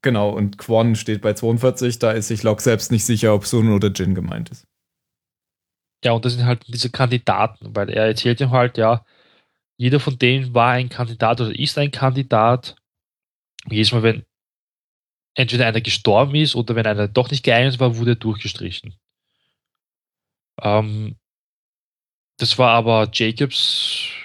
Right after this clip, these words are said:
Speaker 2: kleines Versteck. Die hat er nämlich halt aufgeschrieben. Und dann erzählt er halt, ja, Jacob hat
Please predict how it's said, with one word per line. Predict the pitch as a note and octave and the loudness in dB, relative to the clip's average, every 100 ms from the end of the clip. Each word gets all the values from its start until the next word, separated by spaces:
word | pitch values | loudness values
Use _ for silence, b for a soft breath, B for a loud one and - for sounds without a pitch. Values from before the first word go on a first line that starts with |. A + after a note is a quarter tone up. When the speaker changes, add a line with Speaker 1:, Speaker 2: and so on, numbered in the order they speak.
| - - | -14 -2
Speaker 2:
kleines | B2 A#2+ C3 | 0 2 0
Versteck. | C3 - D3+ - - - _ _ _ _ _ _ _ _ - | 0 0 0 -2 -18 -18 _ _ _ _ _ _ _ _ -2
Die | A#2+ | 0
hat | A2+ - | 0 0
er | A#2 | 0
nämlich | B2 C3+ B2+ | 2 0 0
halt | B2+ C3 B2 | 2 2 2
aufgeschrieben. | A#2+ - - - B2+ C3 - _ _ _ _ _ _ _ _ - | 0 -2 -6 -2 -2 -4 -10 _ _ _ _ _ _ _ _ -10
Und | A#2+ B2+ | -4 -2
dann | A#2 A#2 - | -2 -6 -4
erzählt | A#2 - B2+ C3+ | -4 0 0 2
er | |
halt, | A#2+ A2+ | 2 4
ja, | A#2+ A#2 - - | 4 2 0 -4
Jacob | B2+ B2 - C3 - | -2 -2 0 -4 -2
hat | A#2+ A#2 - - | -4 -4 -6 -12